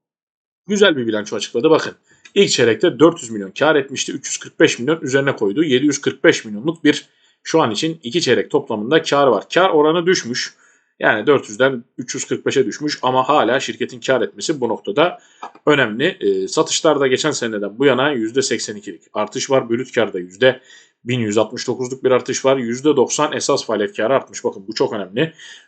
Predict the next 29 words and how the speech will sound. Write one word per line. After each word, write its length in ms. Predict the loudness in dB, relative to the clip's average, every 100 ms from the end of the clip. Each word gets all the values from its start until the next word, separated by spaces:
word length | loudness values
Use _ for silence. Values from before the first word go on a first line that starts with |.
| 2
Öz 200 | 2 4
kaynaklar 400 | 0 -2 -2 -4
artmaya 400 | -6 -6 -4 0
devam 300 | 2 2 2
ediyor. 380 | 4 4 4 -2
E, 160 | -4
duran 260 | 2 2 2
varlıklar 380 | -2 -2 -4 -2
ve 100 | 0
dönen 240 | 0 0
varlıklarda 440 | -2 -4 -6 -4 -4
da 120 | 0
artışlar 440 | 0 0 -2 -2
mevcut. 460 | 0 0 0 -4 -10 -20 _ -10
Şimdi 220 | -6 0
şirketin 400 | 2 2 2 0
net 200 | 0 2
borcu 220 | -2 2
çok 200 | 0 0
arkadaşlar. 460 | -2 -2 -6 -10 -6
Bunu 220 | -4 -4
bilmek 320 | -2 -2 -2
lazım 220 | -4 -4 -6
çünkü 220 | -14 -8
şirket 460 | -4 -2 -2 0
yatırım 320 | 0 -2 -4 -6
yapıyor. 280 | -6 -4
Bu 60 | -2
noktada 500 | -2 -2 0 0